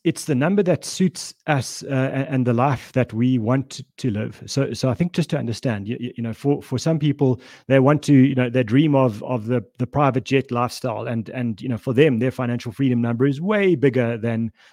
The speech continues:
than for someone else who says, you know, "I'm, I'm happy to live a simple life in a small town," uh, you know, you know, and, and, and, and kind of spend more time in nature and, and less time on, on buying fancy stuff. So, so it's the number that you need to suit the life that you want to live.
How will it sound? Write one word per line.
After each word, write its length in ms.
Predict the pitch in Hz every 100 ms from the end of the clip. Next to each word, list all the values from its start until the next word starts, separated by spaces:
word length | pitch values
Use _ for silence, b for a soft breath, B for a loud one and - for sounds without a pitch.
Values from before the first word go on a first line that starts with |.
| b
than 160 | 123
for 160 | 117 127
someone 280 | - 143 127
else 200 | 127 -
who 100 | 127
says, 360 | - 127 113 - B B
you 60 | 131
know, 40 |
"I'm, 120 | 123 123
I'm 160 | 147 151
happy 220 | 127 139
to 120 | -
live 180 | 123 120
a 80 | 123
simple 360 | - 165 147
life 280 | 127 123 -
in 100 | 120
a 40 | 113
small 320 | - 156 151
town," 460 | - 131 123 120 - b b b
uh, 200 | 123 117
you 80 | 123
know, 80 | 123
you 80 | 127
know, 100 | 113
and, 120 | 113
and, 220 | - 123 127
and, 260 | 120 110 -
and 160 | 117
kind 160 | - 135
of 60 |
spend 260 | - 156 135
more 180 | 135 160
time 280 | - 143 131
in 100 | 120
nature 460 | 139 131 147 135
and, 280 | 139 127 117 127
and 160 | 120
less 140 | 139 -
time 320 | 139 131 127
on, 180 | 120 120
on 200 | 127 117
buying 320 | 131 131 131
fancy 360 | - 135 -
stuff. 380 | 123 - 131 - _ B B
So, 200 | 170 151
so 180 | -
it's 260 | 156 156 -
the 80 | 131
number 320 | 127 185 208
that 240 | 139 120
you 360 | 107 113 156 175
need 360 | 117 120 175 - _ -
to 120 | 127
suit 320 | - 143 131
the 80 | 123
life 300 | 117 123 -
that 160 | 117
you 160 | 120 127
want 180 | 113 107
to 80 | 117
live. 260 | 127 127